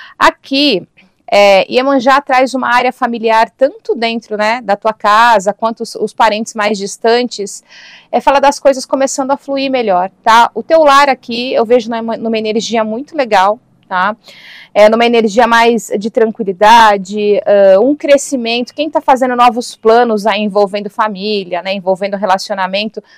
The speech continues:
tem esse crescimento que vocês querem, tá? Quem tá fazendo planos aqui, ah, tem pessoas, é, planos que envolvem família, tá?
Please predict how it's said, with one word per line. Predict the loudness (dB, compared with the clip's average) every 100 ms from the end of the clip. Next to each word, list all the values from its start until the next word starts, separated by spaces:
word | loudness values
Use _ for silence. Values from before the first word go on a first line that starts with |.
| _ _ _ _ _
tem | -2 -2
esse | -8
crescimento | -4 -4 -2 -4 -2 -4 -6
que | -8
vocês | -8 -6 -8
querem, | -4 -2 -2 -4 -10 _ -2
tá? | 0 0 -4 _ _ _ _ _ _ _
Quem | -14 -6
tá | -2
fazendo | 0 2 0 -4
planos | 0 2 2 0
aqui, | -6 -8 -10 -10 -10 _ _ _ _ _ _ _
ah, | 2 4 4
tem | -2
pessoas, | -2 -2 0 0 0 -4 -10
é, | 0 4 6 6 4 2 -2 -6 -16 _ _ _ -20 _ _
planos | 0 0 0
que | -6
envolvem | 2 2 2 -2
família, | -2 -2 -2 -4 -8 -8
tá? | 0 2 2